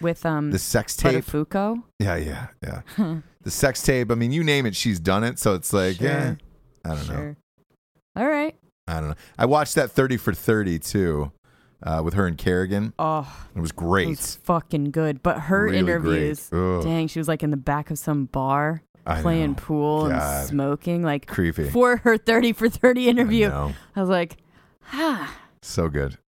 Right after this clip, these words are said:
Speaker 1: Hunting.
Speaker 2: So good.
Speaker 1: Just fuck it.
Speaker 2: And we're, hey, we're less than a week away from Ric Flair's thirty for thirty. God damn it, man. They keep dropping little nuggets of fucking goodness from that. I
Speaker 1: <laughs>
Speaker 2: cannot
Speaker 1: What's with
Speaker 2: wait.
Speaker 1: the nugget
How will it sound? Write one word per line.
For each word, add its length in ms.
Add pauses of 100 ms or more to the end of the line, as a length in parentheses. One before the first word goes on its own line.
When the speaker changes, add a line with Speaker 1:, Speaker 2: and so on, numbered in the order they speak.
Speaker 1:
Hunting. 560 (120)
Speaker 2:
So 280
good. 260
Speaker 1:
Just 300
fuck 380
it. 200 (100)
Speaker 2:
And 180
we're, 200
hey, 140
we're 120
less 240
than 120
a 60
week 200
away 180
from 220
Ric 160
Flair's 560
thirty 260
for 160
thirty. 480 (540)
God 300
damn 220
it, 120
man. 160
They 80
keep 240
dropping 480
little 180
nuggets 560
of 100
fucking 500
goodness 600 (100)
from 260
that. 420 (560)
I 100
Speaker 1:
<laughs> 0
Speaker 2:
cannot 800 (340)
Speaker 1:
What's 100
with 180
Speaker 2:
wait. 40
Speaker 1:
the 100
nugget 420